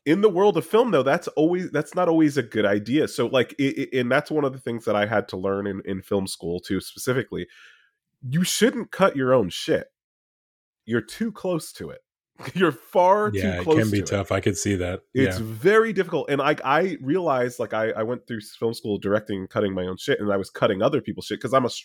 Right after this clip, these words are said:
Speaker 1: really strong editor. That's, like, where, where I thrive. And, um, I realized that, like, wow, I'm, I think I can make better si-, decisions than these other people, and they were listening to me.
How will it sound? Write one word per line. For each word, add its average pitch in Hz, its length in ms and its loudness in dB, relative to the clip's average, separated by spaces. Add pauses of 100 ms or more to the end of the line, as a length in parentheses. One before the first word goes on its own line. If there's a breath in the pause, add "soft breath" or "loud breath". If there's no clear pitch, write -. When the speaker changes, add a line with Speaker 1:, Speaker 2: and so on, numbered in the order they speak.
Speaker 1:
really 113 280 -2
strong 101 400 0
editor. 80 340 -6
That's, - 180 -10
like, 87 200 -6
where, 82 340 -10
where 85 180 -12
I 80 60 -12 (100)
thrive. 90 320 -12 (600 soft breath)
And, 117 480 2
um, 98 480 -4 (1160)
I 127 60 4
realized 135 600 0
that, 110 240 -4 (100)
like, 107 260 -6
wow, 120 240 0
I'm, 110 260 -4
I 107 120 -4
think 120 240 -6
I 110 100 2
can 104 220 -6
make 101 240 -4
better 98 180 0
si-, 120 320 -4
decisions 117 440 -2
than 92 100 -2
these 90 160 -4
other 92 180 2
people, 95 460 -2
and 98 120 -2
they 98 60 0
were 101 140 -4
listening 107 420 -4
to - 100 -20
me. 69 100 -20